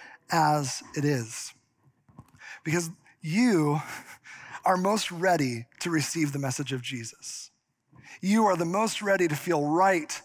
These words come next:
at home in the kingdom of God. And,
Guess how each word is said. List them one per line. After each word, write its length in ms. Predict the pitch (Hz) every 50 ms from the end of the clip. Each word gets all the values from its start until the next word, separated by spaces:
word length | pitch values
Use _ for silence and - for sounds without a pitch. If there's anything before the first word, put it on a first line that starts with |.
| _ _ _ _ - -
at 140 | 147 -
home 500 | - - - 185 165 147 131 120 113 110 - _ - _ _ _ _ _ _ _ -
in 80 | 160 156
the 60 | 151
kingdom 560 | 135 - 165 160 147 143 143 135 131 131 123 - _ _ _ _ _ _ _ -
of 160 | 139 135 131
God. 360 | - 170 170 165 151 143 139
And, 160 | 143 147 143